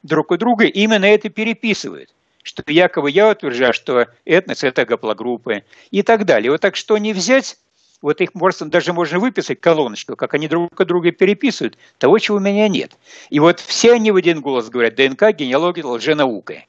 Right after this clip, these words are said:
Это тоже не друг от друга переписывают. Поэтому нормальное дело, я отвечаю.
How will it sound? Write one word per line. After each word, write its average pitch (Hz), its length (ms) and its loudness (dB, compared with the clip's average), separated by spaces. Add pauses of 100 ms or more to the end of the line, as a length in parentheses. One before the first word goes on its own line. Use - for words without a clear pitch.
(160)
Это 135 180 0
тоже 180 280 0
не 120 60 -8
друг 123 240 -4
от 156 80 -4
друга 110 280 -8
переписывают. 135 680 -4 (560)
Поэтому 196 1000 2
нормальное 214 540 0
дело, 208 440 -2 (280)
я 180 280 2
отвечаю. 160 680 0